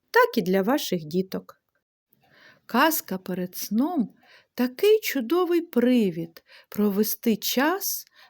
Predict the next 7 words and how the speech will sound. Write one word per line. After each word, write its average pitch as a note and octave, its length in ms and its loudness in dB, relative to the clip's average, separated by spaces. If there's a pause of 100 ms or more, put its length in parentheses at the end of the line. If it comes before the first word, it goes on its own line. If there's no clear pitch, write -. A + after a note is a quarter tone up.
наодинці G#3 720 2
з E3 100 -10
дітлахами, C#4+ 960 -6 (280)
з F#3+ 100 -6
донечками D#4 840 -4 (240)
та G#4 140 -2
синочками. F#3 960 -8